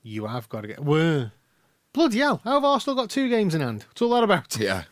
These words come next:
Speaker 2: we've got a game in hand. Arsenal have got two games in hand, and we're only a
Speaker 1: Both.
Speaker 2: point ahead of Tottenham.
Speaker 1: Both Manchesters have got a game in hand as well.
Speaker 2: Yeah, and we've got, we're playing Bournemouth. That's our game in hand.
Speaker 1: That's your game in hand.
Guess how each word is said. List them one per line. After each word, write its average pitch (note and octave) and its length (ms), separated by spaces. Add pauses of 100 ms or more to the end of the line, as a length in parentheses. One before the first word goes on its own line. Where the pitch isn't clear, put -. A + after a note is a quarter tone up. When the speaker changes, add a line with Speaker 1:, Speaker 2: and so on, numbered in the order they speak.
(160)
Speaker 2:
we've A#2+ 220
got A#2 140
a G#2 60
game G2 240
in F2+ 60
hand. F2 200
Arsenal G2 340
have F2+ 40
got F#2+ 140
two G2 200
games E2+ 320
in D#2+ 80
hand, D2+ 200
and D#2 100
we're D#2+ 140
only E2 180
a D2+ 60
Speaker 1:
Both. C#3 160
Speaker 2:
point E2 180
ahead E2 220
of D2+ 80
Tottenham. D#2 360 (180)
Speaker 1:
Both D3 260
Manchesters A#2+ 680
have A2+ 80
got A#2 100
a A2+ 60
game G#2+ 220
in G#2 60
hand G#2 200
as G2+ 100
well. A2 240 (180)
Speaker 2:
Yeah, F#2 220 (380)
and G2+ 160
we've G2 180
got, G2 400
we're G2 140
playing F#2+ 300
Bournemouth. F2 640 (580)
That's E2 220
our E2 120
game D#2 240
in C#2+ 60
hand. C#2+ 100
Speaker 1:
That's - 140
your A2+ 80
game G#2 200
in G#2 60
hand. F#2 300